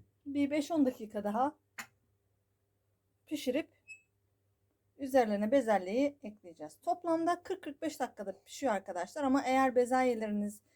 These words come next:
dediğim gibi, e, hazır konserve ise, patatesleriniz de hazır konserve ise,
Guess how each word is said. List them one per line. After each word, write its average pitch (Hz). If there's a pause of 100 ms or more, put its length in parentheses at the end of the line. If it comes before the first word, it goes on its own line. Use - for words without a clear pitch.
(320)
dediğim 226
gibi, 202 (300)
e, 185
hazır 233
konserve 214
ise, 208 (260)
patatesleriniz 277
de 302
hazır 208
konserve 185
ise, 330